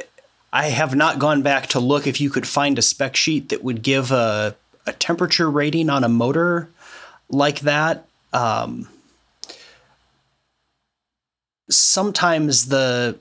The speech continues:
you know, to find something with that kind of, uh, specification listed on it, um, it's actually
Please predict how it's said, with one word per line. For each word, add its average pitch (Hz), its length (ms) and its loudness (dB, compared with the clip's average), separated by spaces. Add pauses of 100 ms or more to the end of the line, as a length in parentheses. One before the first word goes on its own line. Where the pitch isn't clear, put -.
(260)
you 143 140 0
know, 123 100 0
to 117 120 -8
find 147 480 -2
something 131 420 0
with 113 160 -2
that 117 200 0
kind 117 220 -2
of, 113 320 -4
uh, 110 340 -2 (180)
specification 135 880 0
listed 113 320 0
on 110 200 0
it, 113 220 -2 (420)
um, 117 200 2
it's 127 140 2
actually 117 560 0